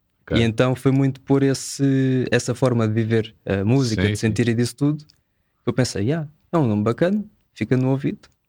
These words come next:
Speaker 2: why not?"
Speaker 1: Claro.
Speaker 2: Então bora.
Speaker 1: É, é um bom nome, é um bom nome, acho que <laughs> aceito para pegar.
Speaker 2: <laughs>
Speaker 1: Ah,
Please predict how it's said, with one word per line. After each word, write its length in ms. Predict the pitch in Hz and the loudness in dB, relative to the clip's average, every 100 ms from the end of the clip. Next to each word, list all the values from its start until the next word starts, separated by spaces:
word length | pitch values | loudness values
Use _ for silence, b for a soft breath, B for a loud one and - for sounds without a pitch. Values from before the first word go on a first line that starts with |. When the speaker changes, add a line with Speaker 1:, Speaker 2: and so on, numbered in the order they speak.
| - | -4
Speaker 2:
why 160 | 107 113 | -2 0
not?" 320 | 113 - - _ _ - | 0 -4 -14 _ _ -8
Speaker 1:
Claro. 300 | - 107 120 _ _ _ _ - | -4 -4 -6 _ _ _ _ -16
Speaker 2:
Então 240 | 90 117 | -4 -2
bora. 260 | 131 151 143 - _ _ - | 0 -2 -6 -10 _ _ -4
Speaker 1:
É, 400 | 82 92 80 98 | -2 0 0 0
é 40 | |
um 80 | 87 | 0
bom 120 | 85 | 0
nome, 300 | 80 87 90 | 2 0 -2
é 40 | 76 | -2
um 60 | |
bom 120 | 71 | -2
nome, 260 | 69 73 73 | -4 -4 -4
acho 140 | 73 - | -6 -6
que 100 | 76 | -4
<laughs> 240 | 73 78 | -2 -4
aceito 320 | - 90 85 | -2 -2 -2
para 200 | 78 82 | -2 -2
pegar. 280 | 80 92 82 | -2 -2 0
Speaker 2:
<laughs> 400 | - - - - | -4 -8 -14 -4
Speaker 1:
Ah, 640 | 87 85 82 80 78 76 | 0 0 0 0 0 -4